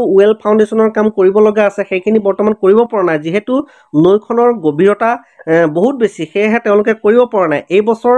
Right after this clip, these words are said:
হয়তো সেয়া তেওঁলোকে কৰিব নোৱাৰে, যিহেতু বাৰিষা, এ, সমাগত,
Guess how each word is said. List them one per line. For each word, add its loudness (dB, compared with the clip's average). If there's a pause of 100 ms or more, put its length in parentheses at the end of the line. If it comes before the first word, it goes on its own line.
হয়তো -4 (460)
সেয়া 0
তেওঁলোকে 0
কৰিব 0
নোৱাৰে, 0
যিহেতু -2
বাৰিষা, -2 (380)
এ, -2 (160)
সমাগত, -4